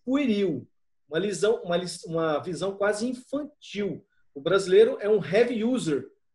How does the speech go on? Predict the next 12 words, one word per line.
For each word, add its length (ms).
de 180
tecnologia, 840
é 80
um 80
dos 100
maiores 360
mercados 560
consumidores 440
de 60
tecnologia 380
do 100
mundo, 320